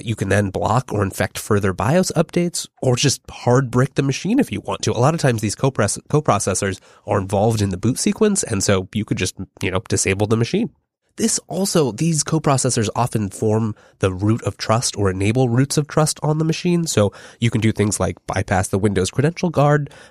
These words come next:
bypass secure encrypted virtualization, <laughs> bypass, bypass secure boot,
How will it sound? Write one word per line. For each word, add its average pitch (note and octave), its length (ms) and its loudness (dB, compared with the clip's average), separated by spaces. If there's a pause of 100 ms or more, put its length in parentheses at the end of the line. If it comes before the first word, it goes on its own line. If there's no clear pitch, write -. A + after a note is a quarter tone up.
(140)
bypass F#2+ 480 -2
secure G#2+ 480 0
encrypted G2+ 400 -4
virtualization, B2 720 2
<laughs> - 0 -
bypass, B2 520 -2
bypass B2 480 2
secure G#3+ 420 0
boot, G#3+ 280 4